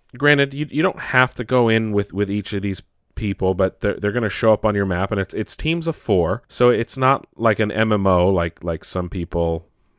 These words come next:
have, have claimed and, and things like this. But it, it's, it's fun, a, a really fun, and, and that, that, that <laughs> didn't seem like an, any of, uh, have any emotion behind it. But no,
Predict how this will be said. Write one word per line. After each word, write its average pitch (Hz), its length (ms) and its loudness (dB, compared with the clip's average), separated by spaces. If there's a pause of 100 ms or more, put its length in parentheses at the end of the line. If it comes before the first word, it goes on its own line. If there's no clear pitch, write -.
(120)
have, 101 220 -2
have 95 220 -6
claimed 90 520 -2
and, 85 180 -8
and 87 200 -8
things 85 240 -8
like 82 220 -8
this. 85 340 -8 (140)
But 127 760 0 (540)
it, 131 220 0
it's, - 680 -4 (600)
it's 196 180 -2
fun, 139 400 2 (380)
a, 131 180 6
a 139 120 4
really 127 340 6
fun, 87 440 0 (200)
and, 107 260 0
and 98 340 -4
that, 113 360 -6
that, 117 220 -6 (100)
that 117 240 0
<laughs> - 0 -
didn't 135 240 0
seem 139 300 2
like 120 220 2
an, 120 160 2
any 117 260 2
of, 101 160 -2 (140)
uh, 90 320 2
have 95 240 2
any 104 260 0
emotion 95 540 2
behind 90 280 0
it. 90 60 -6
But 113 120 2
no, 98 280 4